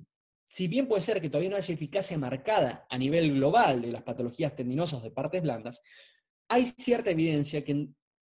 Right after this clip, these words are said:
en una buena indicación, en un paciente con,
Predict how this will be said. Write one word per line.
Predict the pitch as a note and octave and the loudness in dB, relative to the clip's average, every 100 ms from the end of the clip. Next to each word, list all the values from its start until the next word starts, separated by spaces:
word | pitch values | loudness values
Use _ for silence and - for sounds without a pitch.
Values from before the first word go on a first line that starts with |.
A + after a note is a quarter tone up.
| _ | _
en | C#3 | -2
una | D#3+ E3 | 0 2
buena | C#3+ F#3+ A#3 | 4 4 2
indicación, | G3 E3+ D3 - F3 D#3+ - | 0 0 0 2 4 4 0
en | - C3 | -2 -2
un | C#3 | -2
paciente | C3 - D3+ D3+ C#3+ | -4 -2 -2 0 -2
con, | B2+ B2 | -2 -2